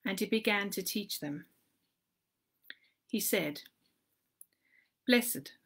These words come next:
are the poor in spirit, for theirs is the kingdom of heaven. Blessed are those who mourn, for they will be comforted.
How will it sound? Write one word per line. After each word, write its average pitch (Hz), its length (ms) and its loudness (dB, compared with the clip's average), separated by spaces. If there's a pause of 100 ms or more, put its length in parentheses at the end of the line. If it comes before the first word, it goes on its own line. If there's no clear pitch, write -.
(180)
are 190 120 -2
the 180 100 -4
poor 202 300 0
in 208 220 -4
spirit, - 560 -6 (920)
for 220 100 2
theirs 233 360 4
is 202 120 -2
the 190 100 -4
kingdom 180 600 -4 (340)
of 175 160 -8
heaven. 156 400 -8 (1600)
Blessed 220 300 4
are 185 100 2
those 190 340 0
who 208 120 0
mourn, 185 480 -2 (960)
for - 100 0
they 226 220 6
will 226 220 4
be 185 100 0
comforted. 175 680 -8